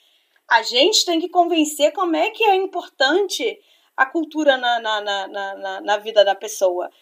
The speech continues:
E fazendo isso num país que atualmente tá fazendo de tudo pra destruir isso. Então, se o vendedor, se o livreiro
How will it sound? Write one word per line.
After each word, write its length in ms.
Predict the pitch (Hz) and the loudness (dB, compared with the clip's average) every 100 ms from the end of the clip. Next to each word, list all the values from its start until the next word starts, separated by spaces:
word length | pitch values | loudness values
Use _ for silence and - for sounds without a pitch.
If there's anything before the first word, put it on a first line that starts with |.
| _ _ _ | _ _ _
E 220 | 277 285 294 | -6 -6 0
fazendo 420 | 349 320 311 294 | 0 2 0 2
isso 240 | 339 403 | 2 2
num 140 | 381 370 | -2 2
país 320 | 302 277 349 | 2 2 2
que 80 | 381 | 0
atualmente 640 | 359 349 262 247 370 - | 2 0 2 2 0 0
tá 100 | 359 | -2
fazendo 340 | 349 302 320 | -2 -2 0
de 160 | 349 370 - _ | 0 -2 -14 _
tudo 420 | 359 415 523 494 | 2 2 4 0
pra 140 | - 311 | 2 0
destruir 720 | - 277 - 240 220 208 196 | 0 -8 -8 -6 -6 -6 -10
isso. 460 | 226 196 - - 190 _ _ _ _ _ _ | -12 -14 -14 -20 -20 _ _ _ _ _ _
Então, 720 | 247 233 - 269 285 320 330 | -20 -16 0 2 4 4 2
se 520 | 302 - - - 302 370 | -4 -10 -12 -4 2 2
o 180 | 480 349 | 2 0
vendedor, 760 | 349 311 302 233 233 233 214 | 2 4 4 2 -4 -4 -4
se 240 | - - | -8 -8
o 60 | 302 | -2
livreiro 720 | 320 330 240 240 226 208 190 | 0 0 -4 -2 0 0 -4